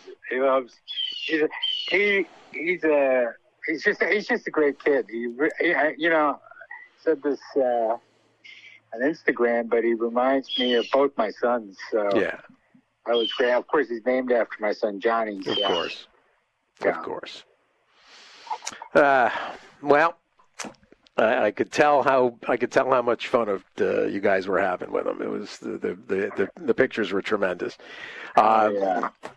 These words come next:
Speaker 2: the, the decision by, by Brett Jones to, and, and his team to bring Mage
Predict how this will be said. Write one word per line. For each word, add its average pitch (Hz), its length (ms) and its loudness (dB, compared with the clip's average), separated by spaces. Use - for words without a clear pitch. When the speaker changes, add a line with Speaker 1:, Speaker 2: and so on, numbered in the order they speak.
Speaker 2:
the, 160 640 2
the 170 460 2
decision 151 880 2
by, 139 560 4
by 131 180 4
Brett 143 260 2
Jones 123 500 2
to, 123 180 4
and, 113 400 0
and 110 480 -2
his 117 200 2
team 117 460 0
to 127 100 0
bring 127 540 0
Mage 127 720 4